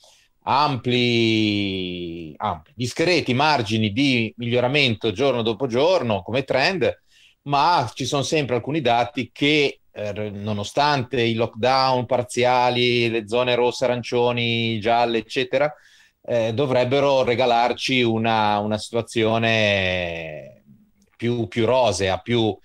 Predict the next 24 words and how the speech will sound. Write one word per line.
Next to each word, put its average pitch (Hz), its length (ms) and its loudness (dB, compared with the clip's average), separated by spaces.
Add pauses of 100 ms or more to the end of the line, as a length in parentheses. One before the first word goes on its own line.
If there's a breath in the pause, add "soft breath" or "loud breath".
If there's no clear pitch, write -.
(240 soft breath)
interessante, 107 1000 0
più 113 140 -6
libertina, 101 800 -2
ecco, 95 180 -8
diciamo 87 300 -8
così. 80 340 -12
E - 100 -8
andiamo 143 220 0
a 139 40 0
vedere 127 280 0
un 117 80 -2
po' 123 100 -2
insieme, 117 380 -2
Marco, 110 320 -2
questi 113 300 -6
dati 117 500 -2 (540 soft breath)
che, 143 460 0
eh, 113 800 2
li 117 160 0
raccogliamo 127 440 0
insieme, 123 380 0
come 120 180 -2
sempre, 127 320 0
partendo 123 760 0